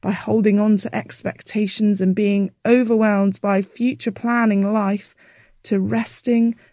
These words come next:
receiving, and trusting more. A lot of how you experience life is based on the state of your nervous system,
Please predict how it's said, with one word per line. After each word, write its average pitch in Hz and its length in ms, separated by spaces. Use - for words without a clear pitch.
receiving, 214 840
and 214 160
trusting 196 600
more. 185 280
A 240 100
lot 262 380
of 269 100
how 233 260
you 233 220
experience 233 720
life 196 380
is 196 140
based 226 500
on 214 80
the 208 80
state - 500
of 208 80
your 214 140
nervous 214 360
system, 190 540